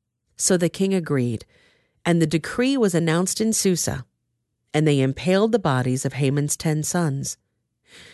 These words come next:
Then the Jews at Susa gathered together on March eighth and killed three hundred more men, and again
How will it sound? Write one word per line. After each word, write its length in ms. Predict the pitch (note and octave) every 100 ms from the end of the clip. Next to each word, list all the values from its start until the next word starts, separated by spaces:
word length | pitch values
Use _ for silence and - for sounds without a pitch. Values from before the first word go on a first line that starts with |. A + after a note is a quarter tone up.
| _ -
Then 160 | G3
the 100 | B3
Jews 400 | G3 G#3 G#3 G#3
at 140 | G#3 -
Susa 420 | - D3 - C#3+
gathered 480 | D3 D3+ D3+ F3 E3+
together 420 | E3 D3+ D3+ -
on 140 | D3
March 320 | D3+ C#3+ C#3 -
eighth 400 | A3+ F3+ - - _ _ _ -
and 180 | D#3+ E3
killed 320 | F#3 F3 D#3+
three 280 | G#3 B3 C#4+
hundred 440 | A3+ A3+ G3+ G3+
more 220 | F3+ F3
men, 400 | E3+ C3+ A#2+ B2+ _ _ _ _ _
and 140 | D3 E3
again 480 | E3+ A3+ F3+ A#2+